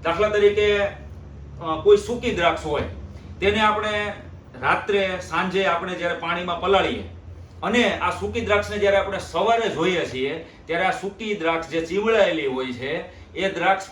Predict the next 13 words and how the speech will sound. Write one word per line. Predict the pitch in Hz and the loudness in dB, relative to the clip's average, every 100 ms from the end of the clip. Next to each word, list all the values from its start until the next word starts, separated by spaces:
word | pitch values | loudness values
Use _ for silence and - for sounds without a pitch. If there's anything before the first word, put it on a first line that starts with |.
| - | -6
ફૂલી | 240 240 | -2 2
ગયેલી | 240 202 196 190 | 6 6 4 2
આપણને | 175 165 170 | -2 -4 -8
સવારે | 131 151 160 156 | -6 -2 0 0
જોવા | 131 143 147 | -2 0 0
મળે | 151 151 | -2 -4
છે. | 143 | -2
હવે | 147 | 0
આપણને | 127 - 190 185 | 0 0 -4 -2
પ્રશ્ન | 180 196 202 - | 0 0 0 -4
થાય | 127 107 101 - - - - | -4 -6 -10 -18 -20 -20 -8
કે | 170 | -2
ભાઈ, | 156 185 185 175 | 0 0 0 -6